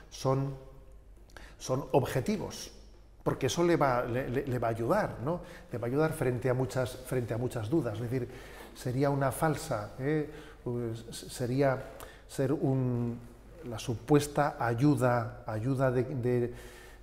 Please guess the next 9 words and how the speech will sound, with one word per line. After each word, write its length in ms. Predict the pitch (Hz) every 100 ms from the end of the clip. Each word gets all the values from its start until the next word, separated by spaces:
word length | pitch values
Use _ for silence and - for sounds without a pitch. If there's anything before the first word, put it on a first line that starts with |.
| -
de 240 | 123 120
que 720 | - 123 120 117 117 117 113 117 -
busca 300 | 131 120 131
una 140 | 127
empatía, 720 | 131 117 120 - 147 131 120 110 - - - -
una 200 | 131 127
empatía 640 | 123 113 117 - 127 110
falsa, 560 | - 135 135 - 110
¿no? 240 | 110 147